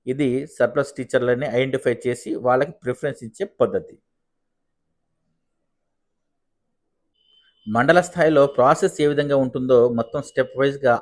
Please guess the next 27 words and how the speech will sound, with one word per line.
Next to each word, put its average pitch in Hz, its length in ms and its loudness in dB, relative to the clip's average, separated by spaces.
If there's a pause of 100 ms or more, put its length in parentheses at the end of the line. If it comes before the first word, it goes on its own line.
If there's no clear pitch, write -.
ఆరు 139 200 4
స్టెప్స్ - 360 -6
ఇచ్చారు. 117 420 0 (520)
ఆ 123 100 2
ఆరు 123 400 4
స్టెప్స్‌ని - 420 -4
మనం 139 460 -2 (160)
బ్రీఫ్‌గా 139 420 0
అర్థం 135 220 -2
చేసుకుంటే, 117 720 -2 (440)
ఫస్ట్ 143 220 0
ఏం 175 140 0
చేస్తారంటే, 151 640 0
సర్‌ప్లస్ 160 500 -4
టీచర్ల 131 640 0
లిస్ట్‌ని 147 680 -6
ఎంఈఓ 147 340 2
ఆఫీస్ 131 380 0
వాళ్ళు, 113 500 0 (360)
ఎంఈఓ 120 580 0 (420)
డౌన్లోడ్ 156 380 4
చేసి 131 360 -2
వాటిని 131 420 0
ఎంఆర్సీ 139 400 -2
వద్ద 123 160 -2
డిస్‌ప్లే 127 320 -4
చేస్తారు. 113 520 -2